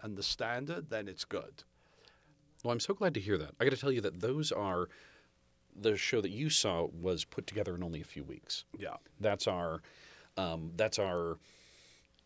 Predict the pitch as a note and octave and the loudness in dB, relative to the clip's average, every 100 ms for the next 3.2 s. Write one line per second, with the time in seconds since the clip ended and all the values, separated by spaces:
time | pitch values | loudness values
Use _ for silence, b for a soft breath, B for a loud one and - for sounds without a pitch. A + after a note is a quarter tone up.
0 | _ - F#2 F#2+ G#2 G#2+ - D#2 F2 D#2 | _ -14 -10 -6 -6 -6 -4 -4 -2 0
1 | G2+ F#2 - F2 F2 F#2 F#2+ G2+ F2 F2+ | 0 -2 2 2 4 2 2 4 4 2
2 | - - - G#2+ F#2+ - G#3 A2+ E2+ D#2+ | -2 -12 -10 -6 -4 -2 -2 2 2 2
3 | - | 2